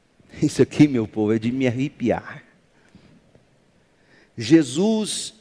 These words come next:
exerceu sua autoridade em relação a Pedro. Como? Imagine a cena, a profissão de fé de Pedro. Jesus vira para os apóstolos e diz:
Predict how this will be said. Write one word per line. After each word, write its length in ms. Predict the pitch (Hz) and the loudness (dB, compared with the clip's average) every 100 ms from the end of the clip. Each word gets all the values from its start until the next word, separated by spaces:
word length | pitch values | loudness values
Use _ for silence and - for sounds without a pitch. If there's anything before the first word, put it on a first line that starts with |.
| - | 6
exerceu 1040 | 156 143 151 - - 190 190 196 202 165 - | 6 6 2 2 4 8 8 6 -6 -12 -14
sua 300 | - - 175 | -10 2 2
autoridade 1080 | 165 175 165 131 139 156 160 151 120 156 147 | 4 2 2 4 4 4 2 -4 -6 -6 -6
em 140 | - 151 | -6 -2
relação 500 | 147 143 - - 143 | 0 0 -2 -8 -6
a 60 | |
Pedro. 580 | 135 - 127 113 92 - - _ _ _ _ _ _ _ _ _ _ _ _ _ | -6 -2 -2 -2 -8 -20 -20 _ _ _ _ _ _ _ _ _ _ _ _ _
Como? 520 | - 208 147 110 87 - - - _ _ _ _ - _ _ _ _ _ - | 4 4 4 -2 -10 -16 -20 -20 _ _ _ _ -20 _ _ _ _ _ -4
Imagine 280 | 131 143 220 | 0 2 2
a 60 | |
cena, 520 | 208 - 226 160 98 - - _ _ | 0 0 0 0 -4 -10 -20 _ _
a 60 | 117 | -2
profissão 520 | - 202 - - 247 | 4 4 4 2 2
de 140 | 214 196 | 0 -4
fé 320 | - 208 208 | 2 4 4
de 120 | 156 | 2
Pedro. 460 | - 196 185 117 110 285 240 | 2 6 6 2 -8 -10 0
Jesus 480 | 127 208 233 277 156 | 8 8 8 -2 0
vira 240 | 254 262 | 2 4
para 120 | - | 2
os 100 | 226 | 4
apóstolos 640 | 214 - 240 240 - 226 196 | 4 6 4 4 0 -2 -2
e 80 | 202 | 0
diz: 280 | 226 190 | 0 0